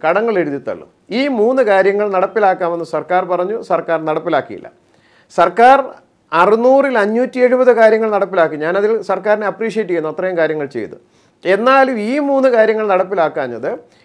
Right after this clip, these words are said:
ക്രൈസ്തവ സമൂഹത്തോടും കേരളത്തിലെ ദളിത് ക്രൈസ്തവ സമൂഹത്തോടുമുള്ള സർക്കാരിൻ്റെ താല്പര്യക്കുറവാണ് എന്ന് കെ സി സി കണ്ടുകൊണ്ടാണ് യാത്രയിൽ ഒന്നാമത്തെ വിഷയമായിട്ട് അത് വെച്ചത്. അതോടൊപ്പം തന്നെ ന്യൂനപക്ഷ അവകാശങ്ങളിൽ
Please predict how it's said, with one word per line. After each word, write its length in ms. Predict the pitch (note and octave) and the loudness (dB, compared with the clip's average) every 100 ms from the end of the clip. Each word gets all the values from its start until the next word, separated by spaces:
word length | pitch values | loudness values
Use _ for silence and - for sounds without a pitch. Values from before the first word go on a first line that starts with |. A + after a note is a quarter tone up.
| - | -2
ക്രൈസ്തവ 440 | C#3+ E3+ F3+ B3 C4+ | 0 0 2 2 2
സമൂഹത്തോടും 680 | B3 A3 G#3 G3 F3 D3+ F3 C4 _ _ _ F3 | 0 -4 -4 -4 -2 -2 -4 -8 _ _ _ 2
കേരളത്തിലെ 500 | F#3 A3+ A#3 A#3 A#3+ F#3 | 4 4 2 0 0 0
ദളിത് 240 | G#3 A#3+ | 0 0
ക്രൈസ്തവ 340 | B3+ B3 A#3+ A#3+ A#3 | 2 2 2 0 0
സമൂഹത്തോടുമുള്ള 760 | G#3 G3+ G3+ G3+ F#3+ F3 F3 F3+ A3+ - _ - | -4 -4 -2 -2 -2 -2 0 0 0 -6 _ 0
സർക്കാരിൻ്റെ 520 | F3 F3+ G#3+ A3 A3 G#3+ | 0 4 4 4 0 0
താല്പര്യക്കുറവാണ് 880 | F3+ G#3 A#3+ B3 A3 G3+ F#3 F3 F3+ | 0 2 4 4 4 0 0 -2 -4
എന്ന് 120 | F3 E3+ | -6 -4
കെ 80 | F3+ F3+ | -2 -4
സി 80 | F3 | -4
സി 40 | F3 | -4
കണ്ടുകൊണ്ടാണ് 540 | D#3+ E3 D#3 C#3+ C#3+ F#3 F3+ | -4 -4 -4 -4 -6 -4 -2
യാത്രയിൽ 360 | F3+ F#3 F#3 F3+ | -2 -2 -4 -2
ഒന്നാമത്തെ 380 | F3 F#3+ F#3+ F#3+ F3 E3 | -2 -4 -4 -4 -2 -4
വിഷയമായിട്ട് 440 | D3+ D#3+ D3 B2+ | -6 -6 -4 -6
അത് 80 | A2+ F#2+ | -8 -10
വെച്ചത്. 240 | - - _ _ _ _ - E3+ | -16 -20 _ _ _ _ -4 4
അതോടൊപ്പം 420 | B3 C4+ A#3+ A3 E3+ | 6 6 4 -2 -2
തന്നെ 220 | C#3+ F3+ C4+ _ _ - | -4 -6 -10 _ _ -4
ന്യൂനപക്ഷ 600 | F#3 A#3 C#4 C4+ C#4 - C#4 B3 | 2 2 2 2 0 0 0 2
അവകാശങ്ങളിൽ 760 | A#3 A#3 A3+ A3+ A#3 A3 G#3 | 0 0 0 0 -2 -2 0